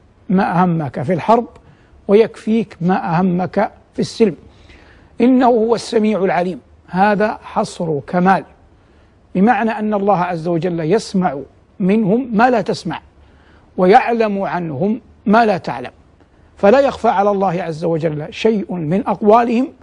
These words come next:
ولا يخفى عليه عز وجل شيء مما تكنه ضمائرهم.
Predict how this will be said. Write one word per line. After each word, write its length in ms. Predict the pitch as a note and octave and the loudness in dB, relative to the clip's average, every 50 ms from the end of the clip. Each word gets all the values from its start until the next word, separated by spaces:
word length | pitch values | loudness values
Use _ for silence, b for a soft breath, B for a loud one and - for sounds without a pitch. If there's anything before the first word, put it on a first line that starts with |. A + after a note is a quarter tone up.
| b b b b b b b b b - | b b b b b b b b b -2
ولا 280 | - G#3 G3 A3 C4+ - | 0 2 2 2 2 2
يخفى 340 | A#3+ A3+ F3 - - - | 0 -2 -4 -6 -6 -6
عليه 500 | - F3 E3 F3 F3+ D#3 D3 F#3 D#3+ F#3 | -4 -2 -2 -2 -2 -2 -2 -2 -4 -4
عز 240 | D#3 F3+ E3+ D#3 D3+ | -4 -4 -4 -4 -4
وجل 480 | F3 F3 E3+ D3+ F3 E3+ E3 D#3+ D#3 C3 | -2 -2 -2 -2 -4 -4 -4 -6 -8 -10
شيء 400 | - - G3+ A3+ F#3+ F3+ - - | -8 -6 -4 -4 -4 -2 0 0
مما 560 | B3 C4+ C4+ A#3+ G3 G#3 G#3 G3 F#3+ G3 E3+ | 0 0 -2 -2 -2 0 0 0 -2 -4 -4
تكنه 720 | - - E3+ - - A#3 G3+ F#3 F3+ G#3 F#3 G3 A#3+ A3+ G3+ | -6 -10 -10 -8 -6 -4 -4 -4 -4 -2 -2 -2 -2 -2 0
ضمائرهم. 580 | E3+ G#3 G#3+ G#3+ G3+ - G3 E3+ D3 C#3+ B2 | 2 2 2 2 0 -2 -4 -10 -14 -16 -18